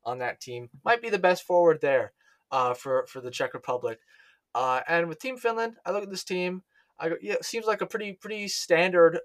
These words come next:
Finnish team. You know, Anton Lundell's probably gonna be a, a key player for them. Ville Heinola as well.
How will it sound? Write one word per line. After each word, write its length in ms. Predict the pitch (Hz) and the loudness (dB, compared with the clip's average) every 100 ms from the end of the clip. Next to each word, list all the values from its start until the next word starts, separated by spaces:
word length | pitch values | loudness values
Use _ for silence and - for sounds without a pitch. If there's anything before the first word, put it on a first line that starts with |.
| - | -6
Finnish 340 | 175 165 - | -2 -2 -4
team. 320 | 170 151 156 | -6 -4 -4
You 80 | 160 | -2
know, 140 | 147 | -2
Anton 400 | 156 156 156 151 | -2 -4 -2 -4
Lundell's 480 | 151 143 135 135 139 | -4 -4 0 0 -2
probably 300 | - 135 131 | 0 2 2
gonna 200 | 131 131 | 0 -6
be 140 | 131 127 | -2 0
a, 220 | 117 110 | -2 -4
a 60 | - | -14
key 240 | - 160 | -12 -12
player 320 | - 156 147 | -4 -2 0
for 120 | 147 139 | -4 -2
them. 260 | 160 180 | -2 -2
Ville 180 | 139 156 | -2 -2
Heinola 560 | 147 - 139 147 147 165 | 0 -2 -2 0 0 0
as 100 | - | 0
well. 380 | 156 180 180 | 0 2 0